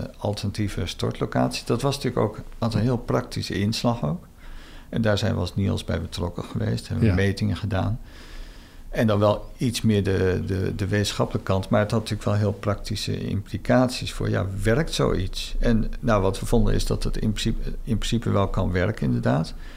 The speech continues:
Speaker 1: Maar ook weer dat het ingewikkeld is, want we gingen ervan uit van, nou, we hebben die, die haven, je hebt daar een gultje langs, dat gaat richting een kwelder. Dat is ons systeem dat we gaan bekijken.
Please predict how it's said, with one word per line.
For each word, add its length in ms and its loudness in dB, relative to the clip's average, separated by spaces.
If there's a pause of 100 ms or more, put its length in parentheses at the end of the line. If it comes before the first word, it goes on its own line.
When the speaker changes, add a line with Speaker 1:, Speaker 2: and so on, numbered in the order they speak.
(140)
Speaker 1:
Maar 140 4
ook 160 4
weer 100 4
dat 180 4
het 140 -6
ingewikkeld 580 2
is, 160 2
want 160 2
we 60 -2
gingen 260 4
ervan 200 2
uit 280 4
van, 100 2
nou, 200 4
we 60 4
hebben 260 2
die, 100 -4 (340)
die 140 2
haven, 400 2
je 60 4
hebt 140 0
daar 100 2
een 80 0
gultje 460 2
langs, 340 2
dat 180 -4
gaat 240 0
richting 360 2
een 100 2
kwelder. 440 2 (1040)
Dat 220 2
is 140 0
ons 200 2
systeem 460 4
dat 160 -2
we 60 -4
gaan 180 2
bekijken. 500 2